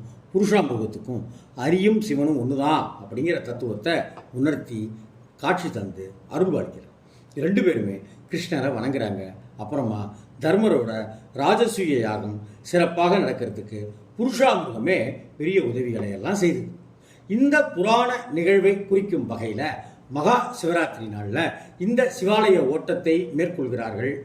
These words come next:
பக்தர்கள். மாசி மாசம் ஏகாதசி அன்னைக்கு சாயந்தரத்துல மாலை அணிந்து கொண்டு விரதம் மேற்கொண்டு அன்றிலிருந்து விரதம் இருப்பாங்க.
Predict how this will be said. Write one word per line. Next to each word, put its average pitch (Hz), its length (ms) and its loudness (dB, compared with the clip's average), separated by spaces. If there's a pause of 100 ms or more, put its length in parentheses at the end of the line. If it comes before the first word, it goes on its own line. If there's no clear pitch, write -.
பக்தர்கள். - 440 -6 (500)
மாசி 208 440 2
மாசம் 120 540 -4 (180)
ஏகாதசி 175 680 2
அன்னைக்கு 117 400 -6 (360)
சாயந்தரத்துல 151 760 0 (340)
மாலை 151 540 4
அணிந்து 135 300 -2
கொண்டு - 360 -8
விரதம் 165 360 4
மேற்கொண்டு 117 520 -6 (320)
அன்றிலிருந்து 175 580 2
விரதம் 143 320 0
இருப்பாங்க. 104 320 -8